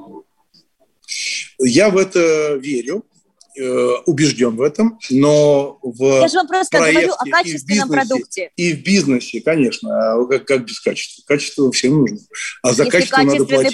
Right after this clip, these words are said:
Speaker 2: продукт.
Speaker 1: а за качество надо платить. А вот скажите, пожалуйста, а
Speaker 2: Юрий, я
Speaker 1: какая
Speaker 2: прошу
Speaker 1: там
Speaker 2: прощения,
Speaker 1: экономика?
Speaker 2: извините. <laughs> А можно я вас, вам вопрос задам? Вот смотрите, фильм, да?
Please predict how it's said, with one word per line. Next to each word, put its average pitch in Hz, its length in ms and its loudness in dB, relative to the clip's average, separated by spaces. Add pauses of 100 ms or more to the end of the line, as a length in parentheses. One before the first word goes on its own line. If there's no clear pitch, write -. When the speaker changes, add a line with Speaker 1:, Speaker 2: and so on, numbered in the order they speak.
Speaker 2:
продукт. 320 200 0
Speaker 1:
а 151 80 2
за 143 160 0
качество 185 560 -4
надо 151 220 -4
платить. 151 480 -2 (260)
А 143 100 2
вот 170 200 2 (180)
скажите, 165 420 -2
пожалуйста, 120 540 -6
а - 40 -16 (300)
Speaker 2:
Юрий, 330 280 2
я 247 100 2
Speaker 1:
какая 262 160 4
Speaker 2:
прошу 262 60 -8
Speaker 1:
там 233 120 2
Speaker 2:
прощения, 285 240 0
Speaker 1:
экономика? 262 400 2
Speaker 2:
извините. 294 560 -4
<laughs> 415 260 -2
А 240 100 2
можно 359 260 0
я 269 120 2
вас, 214 220 -4
вам 226 220 -2
вопрос 208 400 -6
задам? 196 320 -6
Вот - 100 -12
смотрите, 381 460 -4
фильм, 208 340 0
да? 269 220 2